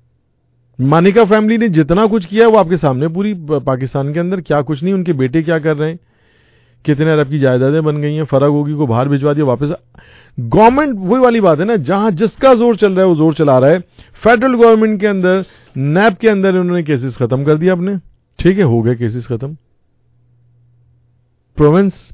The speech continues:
पंजाब के अंदर इमरान खान साहब की गवर्नमेंट है, उन्होंने अपने लोगों के केसेस खत्म कर दिए। It's a simple thing। सबके केसेस खत्म हो गए। एफ़आईए ने सारे cases withdraw कर लिए। क्यों कर लिए भाई?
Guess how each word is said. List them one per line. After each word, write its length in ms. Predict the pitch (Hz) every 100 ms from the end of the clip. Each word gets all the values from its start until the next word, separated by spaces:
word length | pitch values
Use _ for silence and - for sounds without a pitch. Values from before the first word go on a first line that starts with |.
| -
पंजाब 380 | 135 127 175
के 100 | 165
अंदर 360 | 190 151 127 156 - _ _ _
इमरान 340 | 123 117 143 180
खान 200 | 180 185
साहब 160 | 185
की 80 | 180
गवर्नमेंट 340 | 180 185 190 202
है, 60 |
उन्होंने 240 | 180 120 117
अपने 220 | 110 120
लोगों 180 | 123 139
के 100 | 160
केसेस 300 | 170 175 175
खत्म 260 | 180 196
कर 100 | 202
दिए। 300 | 196 220 139
It's 140 | 120 143
a 100 | -
simple 280 | 170 202
thing। 180 | 220 233 - _ _ _ _ _ _ _ _ _ _ _ -
सबके 260 | 156 196
केसेस 280 | 185 165 185
खत्म 240 | 185 190
हो 120 | 190 185
गए। 200 | 196 196 _ _ _ _ _ -
एफ़आईए 300 | 127 147 151
ने 80 | 156
सारे 240 | 151 147
cases 280 | 151 143 156
withdraw 300 | 143 135 147
कर 140 | 147 151
लिए। 180 | 151 143
क्यों 160 | 131 123
कर 160 | 139
लिए 160 | 151 160
भाई? 180 | 175